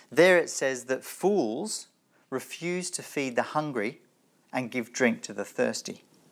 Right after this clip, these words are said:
which is precisely the sin or the error of Nabal in one Samuel twenty-five. So this is bold characterization,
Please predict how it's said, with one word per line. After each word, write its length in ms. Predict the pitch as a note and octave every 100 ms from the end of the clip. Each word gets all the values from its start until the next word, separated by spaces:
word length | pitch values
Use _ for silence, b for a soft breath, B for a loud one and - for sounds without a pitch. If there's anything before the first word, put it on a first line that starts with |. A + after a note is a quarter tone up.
| _ _ _ - -
which 180 | - -
is 80 | -
precisely 880 | - C3+ - D3 C3+ - A#2 G2 - b b b b b b _ _
the 80 | A2+
sin 480 | - - A#2 G2 F2+
or 120 | A2
the 180 | G#2 G#2+
error 340 | A#2 A2 G2 - _ _
of 140 | A2
Nabal 500 | G#2 G#2 G#2+ G2 - _ b b
in 140 | - A2
one 160 | G#2
Samuel 380 | G#2+ - G#2+ G#2
twenty-five. 600 | - A2 G2+ - A2+ G#2 - _ _ B B B
So 220 | - A#3
this 200 | A#3 D4
is 160 | D#4 G3
bold 520 | B2+ E3 F3 E3+ D#3+
characterization, 960 | - D3+ B2+ - B2 G#2+ A2+ G2+ -